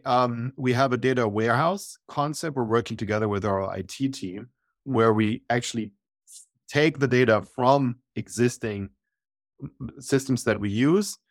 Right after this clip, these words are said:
and make them aware in a, in a data warehouse so Salesforce can actually access these, um, this data. In a first step, you know, we have about, we'll have about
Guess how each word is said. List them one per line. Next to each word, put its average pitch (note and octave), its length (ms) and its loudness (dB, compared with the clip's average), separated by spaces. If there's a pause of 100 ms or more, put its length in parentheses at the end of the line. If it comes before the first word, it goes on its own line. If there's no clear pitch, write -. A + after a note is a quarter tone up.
(200)
and A2 100 2
make C#3+ 160 4
them C#3 160 4
aware C3+ 260 4
in A#2+ 100 2
a, A2 200 0
in A#2+ 160 -2
a A2+ 40 2
data A#2 280 2
warehouse A#2 840 0
so - 160 -10
Salesforce A#2 800 0
can G2+ 160 -10
actually G2 440 -6
access G#2+ 480 0
these, F#2 360 -12 (200)
um, F#2 480 0 (520)
this G2 220 2
data. E2+ 340 -6 (220)
In A#2 100 4
a A2 80 6
first C#3+ 320 0
step, B2+ 380 0 (480)
you A#2 80 -4
know, G#2+ 140 0
we G#2+ 140 0
have G#2+ 260 0
about, G2+ 360 0 (240)
we'll G#2 380 -6
have G#2 220 -2 (160)
about G2 400 2